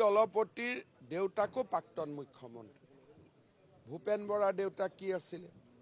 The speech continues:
অৰ্থাৎ সাধাৰণ লোক কংগ্ৰেছত বৰ্তমান থাকিব পৰা পৰিৱেশ নাই। হয় দেউতাক মন্ত্ৰী থাকিব লাগিব,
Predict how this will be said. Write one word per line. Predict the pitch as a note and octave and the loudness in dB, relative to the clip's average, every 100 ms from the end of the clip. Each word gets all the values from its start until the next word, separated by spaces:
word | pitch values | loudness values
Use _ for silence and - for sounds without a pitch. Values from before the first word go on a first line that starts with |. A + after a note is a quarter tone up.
| - E3+ F3+ E3+ - - - _ - - - | -20 -20 -20 -20 -20 -20 -20 _ -20 -20 -4
অৰ্থাৎ | D3+ F3 - G#3+ A#3 - - - - - - | -2 -2 -2 -2 -2 -6 -20 -20 -20 -20 -8
সাধাৰণ | F3 F#3 E3+ G3+ A#3+ B3+ B3+ A3 | -2 -2 0 2 2 2 0 2
লোক | A3 A3 F3+ | 2 2 -4
কংগ্ৰেছত | E3+ E3+ F#3 E3+ G3+ G#3+ _ _ D3+ B2 | -4 -4 -6 -6 -2 -2 _ _ -20 -4
বৰ্তমান | D3+ - F3 F#3 G3 D3+ | -4 -4 -6 -4 -8 -8
থাকিব | D3 D#3 E3+ E3+ E3+ | -16 -14 -8 -6 -4
পৰা | F3+ E3+ E3 D3 | -2 -2 -2 -4
পৰিৱেশ | C#3 D3+ F3 F#3 F3 F3+ | -6 -4 -4 -6 -8 -8
নাই। | G#3+ A#3+ - _ - - - - - B2 | -10 -14 -20 _ -20 -20 -20 -20 -20 -4
হয় | D#3 G3+ A3 - _ _ - - C#3+ - - | 4 4 4 -2 _ _ -20 -20 -20 -20 -10
দেউতাক | D3+ F3+ F3 G3+ G#3 _ - - - _ - C3 D3 | -8 -6 0 0 0 _ -20 -20 -20 _ -20 -14 -8
মন্ত্ৰী | D3 D#3 G3+ G#3 | -6 -8 -10 -10
থাকিব | F3 D#3 G3 G3+ F#3+ | -10 -10 -6 -2 -2
লাগিব, | F#3+ | -4